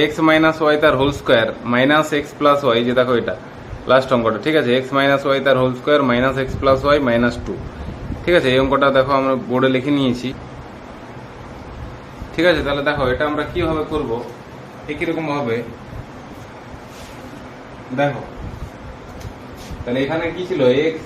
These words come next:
মাইনাস ওয়াই তার হোল স্কয়ার। এবার দেখো এই দুটো থেকে যদি মাইনাস কমন নিয়ে নিই, তাহলে মাইনাস এক্স আর প্লাসে মাইনাসে মাইনাস, মাইনাস টু, ঠিক আছে?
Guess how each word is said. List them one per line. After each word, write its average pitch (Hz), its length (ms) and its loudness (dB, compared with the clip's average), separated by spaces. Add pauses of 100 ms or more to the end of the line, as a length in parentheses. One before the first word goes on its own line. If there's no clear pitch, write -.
(160)
মাইনাস 143 400 -2 (120)
ওয়াই 131 220 0 (240)
তার 135 260 -2
হোল 131 120 0 (100)
স্কয়ার। 123 300 0 (520)
এবার 160 220 4
দেখো 147 220 2
এই 156 120 0
দুটো 175 200 -2
থেকে 175 220 -2
যদি 160 180 0
মাইনাস 156 280 -2 (100)
কমন 151 300 -2
নিয়ে 156 160 0
নিই, 120 120 0
তাহলে 127 180 0 (100)
মাইনাস 143 360 0 (140)
এক্স 120 180 -4 (580)
আর 120 80 0 (100)
প্লাসে 139 400 -2
মাইনাসে 147 360 0 (120)
মাইনাস, 117 380 -4 (880)
মাইনাস 120 320 -6 (120)
টু, - 100 -14 (1120)
ঠিক 165 200 -4
আছে? 175 100 -4